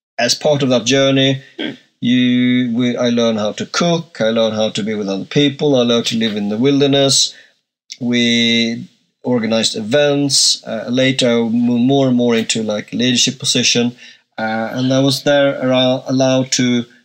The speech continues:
Speaker 1: practice my leadership skills from a very young age until eventually I left the, the Scouts, and that has been, like,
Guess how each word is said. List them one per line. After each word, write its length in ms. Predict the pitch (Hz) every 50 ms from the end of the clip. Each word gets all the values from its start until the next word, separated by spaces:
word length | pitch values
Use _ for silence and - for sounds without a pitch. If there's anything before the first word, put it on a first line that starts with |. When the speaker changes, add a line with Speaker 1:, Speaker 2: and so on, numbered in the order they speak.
| _ _ _ _ _ _ -
Speaker 1:
practice 640 | - - 139 135 135 - - - 123 113 - -
my 160 | 131 127 127
leadership 440 | 127 131 131 135 120 - - 120 -
skills 340 | - - - 131 123 120 -
from 140 | - 117 113
a 80 | 113
very 340 | 107 104 135 135 131 127 123
young 160 | 120 117 123
age 460 | 120 117 113 113 101 - - - - - - _ _ _ _ -
until 720 | 117 113 110 - - 113 117 113 113 110 110 110 110 - _ -
eventually 720 | - 104 104 113 107 104 - - 113 110 110 110 110 107 107
I 180 | - 107 107
left 280 | 107 110 110 110 - -
the, 240 | 117 113 110 107 107
the 120 | 104 104 -
Scouts, 520 | - - 117 98 98 98 - - - -
and 280 | - 113 117 113 110 - -
that 440 | 117 127 127 127 - - - - - _ _ _ _ _ _ _ _ -
has 240 | 113 113 107 - -
been, 400 | - 127 120 120 117 113 113 113
like, 240 | 110 113 110 -